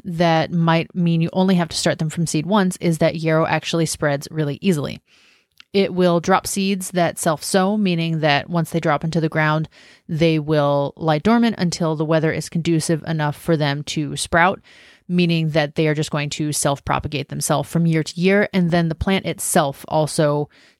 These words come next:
tends to kind of creep out so that what may have started as a little four-inch pot of a yarrow seedling eventually turns into this foot-wide swath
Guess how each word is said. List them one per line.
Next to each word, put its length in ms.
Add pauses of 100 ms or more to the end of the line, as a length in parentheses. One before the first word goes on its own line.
tends 380
to 460 (380)
kind 160
of 100
creep 520
out 480
so 260
that 240
what 300
may 380
have 200
started 480
as 180
a 60
little 180
four-inch 520
pot 360
of 300
a 100
yarrow 220
seedling 460 (480)
eventually 480
turns 280
into 480
this 320
foot-wide 840 (480)
swath 640